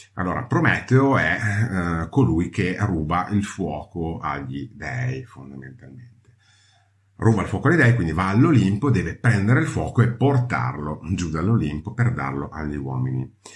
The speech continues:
Ebbene, nella, nel mito si narra che Prometeo lo nascose dentro un bastone cavo,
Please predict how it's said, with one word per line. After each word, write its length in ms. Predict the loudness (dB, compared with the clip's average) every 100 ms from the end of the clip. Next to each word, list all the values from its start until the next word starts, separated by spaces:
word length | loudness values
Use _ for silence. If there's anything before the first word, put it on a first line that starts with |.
| -20 -8
Ebbene, 320 | -2 2 4
nella, 540 | 4 6 4 4 2
nel 240 | 4 6 8
mito 800 | 8 6 2 -2 -2 0 0 -2
si 220 | -4 0 2
narra 500 | 2 0 -2 0 0
che 160 | 0
Prometeo 560 | -2 0 0 0 -10 -10
lo 180 | -4 2
nascose 840 | 4 2 0 0 0 0 -2 0
dentro 340 | 0 -2 -4 -4
un 140 | -2
bastone 680 | -2 -4 -8 -4 -2 -2 -4
cavo, 720 | -6 -6 -4 -4 -4 -6 -10